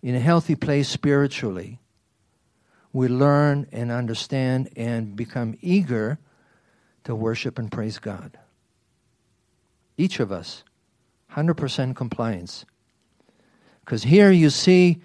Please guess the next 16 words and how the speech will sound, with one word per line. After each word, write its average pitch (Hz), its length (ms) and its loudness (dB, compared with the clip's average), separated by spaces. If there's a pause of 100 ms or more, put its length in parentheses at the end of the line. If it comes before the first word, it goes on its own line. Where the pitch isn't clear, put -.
(540)
everybody 156 520 8
across 151 380 2
the 165 100 0
board 131 400 4
participating. 113 760 -4
You 104 80 -4
see 143 280 -2
the, 120 340 -2 (680)
um, 110 540 -8 (100)
the, 104 240 -8
the 113 200 -10
priest - 540 2 (240)
blowing 143 440 6
the 123 120 2
silver 143 680 4 (480)
trumpets. - 800 -2